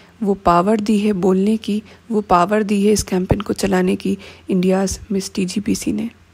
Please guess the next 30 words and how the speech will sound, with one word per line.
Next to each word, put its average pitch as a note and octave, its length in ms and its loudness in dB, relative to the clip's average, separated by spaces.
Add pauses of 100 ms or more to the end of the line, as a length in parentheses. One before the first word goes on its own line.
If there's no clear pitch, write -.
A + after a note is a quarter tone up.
(800)
मेरा G3 300 2
प्लान A3+ 440 -2
ना G3+ 140 0
ही G#3 160 0
सिर्फ A#3 360 -2
गंगा G3+ 280 0
को A3 260 -2 (380)
कानपुर F#3 380 0
में A#3+ 160 4 (180)
साफ G3+ 320 -4
करने G#3+ 340 0
का A3 120 -2
है, G#3+ 220 -4 (220)
बल्कि G#3 480 -2 (640)
उस - 200 0
हर G#3 160 0
जगह A3+ 300 2
पे - 140 2
गंगा G3+ 320 0
को G3+ 120 -4
साफ F#3 320 -4
करना F#3+ 260 -2
है, G#3+ 220 -6 (300)
जहाँ G#3+ 360 2
जहाँ G#3 300 2
पूरे G#3+ 300 4
इंडिया G3+ 440 2
में G3 180 0 (180)
गंगा F#3 320 4
है। F#3 260 -2